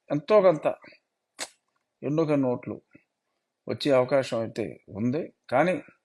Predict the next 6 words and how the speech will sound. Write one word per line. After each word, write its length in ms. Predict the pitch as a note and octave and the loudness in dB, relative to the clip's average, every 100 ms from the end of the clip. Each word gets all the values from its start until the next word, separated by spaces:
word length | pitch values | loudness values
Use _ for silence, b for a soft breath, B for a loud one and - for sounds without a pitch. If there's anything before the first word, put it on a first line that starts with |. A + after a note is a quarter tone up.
| _ _ _ _ _ _ _ | _ _ _ _ _ _ _
మరి 140 | B2 C3+ | 2 4
అంబటి 260 | D3 F#3+ F3 | 6 4 6
రాయుడు 300 | D#3+ E3 E3 D#3 - _ _ _ _ _ _ _ _ _ _ _ - | 6 6 4 -2 -10 _ _ _ _ _ _ _ _ _ _ _ -10
మరి 140 | A#2 - | -10 0
పాపులర్ 440 | A#2+ B2 C#3+ C3+ - _ _ _ _ _ _ - | 2 2 2 0 -2 _ _ _ _ _ _ -10
క్రికెట్ 420 | B2 C#3+ C3 | -4 -2 -4